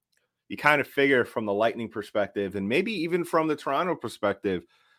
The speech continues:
this game is over. Well,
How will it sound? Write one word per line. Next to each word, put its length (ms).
this 140
game 260
is 140
over. 480
Well, 480